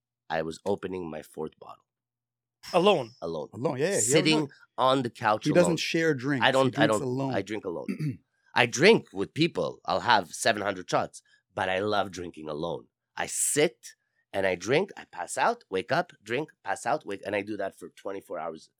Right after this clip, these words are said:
Speaker 3: Yeah.
Speaker 1: I was
Speaker 3: He just
Speaker 1: doing
Speaker 3: watched,
Speaker 1: that for a
Speaker 3: he would
Speaker 1: year.
Speaker 3: watch, he would watch T V or whatever's on the T V and just sit there, pass
Speaker 1: I
Speaker 3: out,
Speaker 1: loved it,
Speaker 3: wake
Speaker 1: though.
Speaker 3: up.
Speaker 2: That is something I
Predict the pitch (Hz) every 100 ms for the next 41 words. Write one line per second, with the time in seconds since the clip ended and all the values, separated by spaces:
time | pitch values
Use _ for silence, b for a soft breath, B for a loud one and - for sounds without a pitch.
0 | _ - 113 101 98 _ - - 196 107
1 | 143 139 117 - 113 160 139 151 160 -
2 | 160 139 127 135 139 - - 131 127 135
3 | 123 123 123 120 117 131 113 143 143 113
4 | - 123 123 123 123 _ - 120 - 107
5 | 117 139 127 175 - 127 - 165 170 165
6 | 202 180 196 160 135